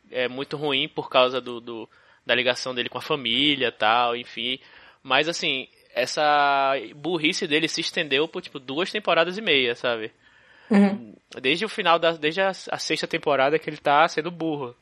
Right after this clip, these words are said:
Speaker 1: Não foi tipo, putz, ele tomou uma decisão errada, catastrófica, e depois deu a volta por cima, sabe? Ele ficou burro durante muito tempo, assim, sabe?
Speaker 2: <laughs> Ficou burro.
Speaker 1: É,
Speaker 2: Por
Speaker 1: não,
Speaker 2: muito
Speaker 1: não tem,
Speaker 2: tempo.
Speaker 1: é, não tem muita outra,
Speaker 2: Que
Speaker 1: outra
Speaker 2: dó,
Speaker 1: palavra
Speaker 2: pior
Speaker 1: pra
Speaker 2: que é isso
Speaker 1: falar.
Speaker 2: mesmo.
Speaker 1: É.
Speaker 2: Hum.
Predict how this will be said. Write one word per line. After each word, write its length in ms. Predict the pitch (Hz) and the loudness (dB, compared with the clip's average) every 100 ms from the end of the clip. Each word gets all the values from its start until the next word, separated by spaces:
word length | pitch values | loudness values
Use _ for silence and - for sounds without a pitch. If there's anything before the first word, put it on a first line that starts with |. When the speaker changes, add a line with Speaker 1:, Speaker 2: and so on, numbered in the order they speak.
| _ _ _ _ _ - | _ _ _ _ _ -12
Speaker 1:
Não 140 | 135 | -6
foi 160 | 147 202 | 2 2
tipo, 320 | 180 - 139 | 2 -2 -4
putz, 380 | - 156 - - | 0 -2 -2 -4
ele 140 | 139 | -4
tomou 300 | - 151 156 | -2 -2 0
uma 140 | 185 180 | 2 2
decisão 440 | 170 170 151 156 | 2 -2 -4 -2
errada, 340 | 147 143 147 | 2 4 2
catastrófica, 760 | 147 151 151 - 143 151 151 - | 0 -4 -4 -4 2 2 2 -2
e 60 | 143 | -2
depois 480 | 147 147 147 151 - - - - | -2 0 0 0 -6 -18 -20 -4
deu 120 | 143 | 2
a 40 | 139 | 6
volta 180 | 139 143 | 6 4
por 120 | 139 | -4
cima, 340 | - 123 107 | 0 0 0
sabe? 240 | - 110 110 | 0 0 2
Ele 60 | |
ficou 240 | 120 - 139 | -2 -2 -4
burro 340 | 127 139 180 | 2 2 4
durante 240 | 160 170 143 | 4 2 0
muito 300 | 139 190 277 | -2 -2 0
tempo, 360 | - 151 135 | 4 4 4
assim, 260 | 123 - 110 | -4 -6 -10
sabe? 220 | - 113 - _ _ - | -8 -10 -10 _ _ -2
Speaker 2:
<laughs> 320 | 269 247 302 | 2 4 4
Ficou 220 | - - 240 | 2 4 6
burro. 360 | 202 208 - - 466 | 6 2 0 -10 -2
Speaker 1:
É, 220 | 523 - 440 | 2 4 4
Speaker 2:
Por 160 | - | 4
Speaker 1:
não, 60 | - | 4
Speaker 2:
muito 160 | 240 339 | 4 0
Speaker 1:
não 60 | |
tem, 120 | 330 | -2
Speaker 2:
tempo. 120 | 262 320 | 0 2
Speaker 1:
é, 80 | |
não 100 | - | 0
tem 140 | 175 185 | -2 -4
muita 320 | 233 220 208 | -2 0 2
outra, 400 | 185 185 156 147 - 370 - - - | 2 0 0 -2 -6 -20 -20 -20 -2
Speaker 2:
Que 100 | 233 | 0
Speaker 1:
outra 120 | 208 | 4
Speaker 2:
dó, 60 | 196 | 6
Speaker 1:
palavra 140 | 147 139 | 6 8
Speaker 2:
pior 100 | 247 | 6
Speaker 1:
pra 100 | - | 6
Speaker 2:
que 40 | 294 | 4
é 20 | |
isso 80 | 240 | 4
Speaker 1:
falar. 120 | 208 | 2
Speaker 2:
mesmo. 160 | 214 - | 0 -4
Speaker 1:
É. 260 | - - - | -6 -4 0
Speaker 2:
Hum. 200 | 233 214 | 0 -2